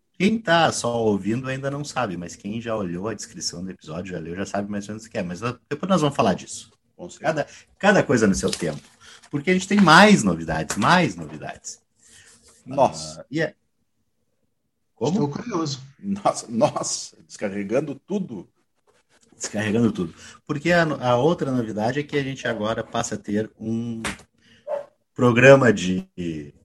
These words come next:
Speaker 1: financiamento coletivo, de apadrinhamento do D L I Podcast. Então, pro pessoal que ouve, que gosta do nosso trabalho e que pensa assim, "Pô, que legal, bacana que eles estão fazendo, que continuem por muito tempo"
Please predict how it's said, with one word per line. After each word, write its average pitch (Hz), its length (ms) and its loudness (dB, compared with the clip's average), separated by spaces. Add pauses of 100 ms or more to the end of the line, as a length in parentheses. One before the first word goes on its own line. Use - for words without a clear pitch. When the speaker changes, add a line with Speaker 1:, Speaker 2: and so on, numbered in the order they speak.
(520)
Speaker 1:
financiamento 156 680 0
coletivo, 92 720 -2 (100)
de 90 160 -4
apadrinhamento 95 1120 -2 (180)
do 117 120 -6
D 110 100 -4
L 95 200 -2
I - 20 -6
Podcast. 82 840 -10 (720)
Então, 92 800 -2 (260)
pro 107 140 -14
pessoal 107 460 0
que - 160 -10
ouve, 95 480 0
que 82 160 -16
gosta 98 500 -4
do 85 140 -14
nosso 87 280 -14
trabalho 87 640 -10 (540)
e 92 140 -6
que - 120 -12
pensa 104 340 -6
assim, 101 220 -6
"Pô, 120 220 -8
que 117 80 -12
legal, 113 580 -2 (160)
bacana 131 460 0
que 107 80 -6
eles 101 80 -8
estão 110 160 -10
fazendo, 104 400 -4
que - 140 -20
continuem 131 480 -2
por 113 180 -4
muito 113 240 -4
tempo" 131 500 -6